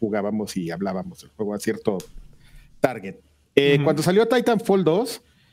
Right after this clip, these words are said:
Speaker 1: eh, nos invitaron a, in-, invitamos al Clau, al quien le mandamos
Speaker 2: Ujú.
Speaker 1: un saludo, a jugar esa cosa. Este, pero, y seguramente Alfredo lo recordará, tenían un monitor gigante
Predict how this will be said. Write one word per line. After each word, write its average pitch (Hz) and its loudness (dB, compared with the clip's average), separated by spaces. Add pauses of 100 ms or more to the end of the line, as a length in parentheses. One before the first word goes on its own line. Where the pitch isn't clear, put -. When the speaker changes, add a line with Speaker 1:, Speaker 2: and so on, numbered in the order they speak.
(320)
Speaker 1:
eh, 120 0
nos 123 -4
invitaron 147 0
a, 120 2 (1000)
in-, 123 0
invitamos 139 -2
al 123 2
Clau, 135 2
al 98 -4
quien 110 -4
le 107 -2
mandamos 127 0
Speaker 2:
Ujú. 185 -2
Speaker 1:
un 123 -8
saludo, 117 -2 (240)
a 98 -2
jugar 110 -2
esa 120 -2
cosa. 117 -2 (760)
Este, 117 0
pero, 202 4
y 135 -2
seguramente 147 0
Alfredo 131 0
lo 123 0
recordará, 131 -2
tenían 143 -2
un 160 -2
monitor 135 0
gigante 139 0